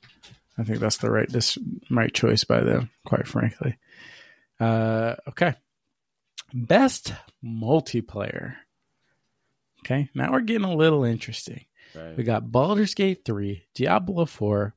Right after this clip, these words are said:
Speaker 1: Party Animals, Street Fighter six, Super Mario Bros.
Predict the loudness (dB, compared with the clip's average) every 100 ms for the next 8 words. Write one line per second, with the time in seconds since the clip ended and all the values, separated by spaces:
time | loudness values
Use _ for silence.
0 | -4 2 4 4 4 2 0 -2 -4 -8
1 | -6 0 2 4 4 4 4 2 4 2
2 | 2 -6 -8 -18 -20 _ 2 4 4 2
3 | 0 _ -4 0 2 4 4 2 -2 _
4 | 2 4 6 4 0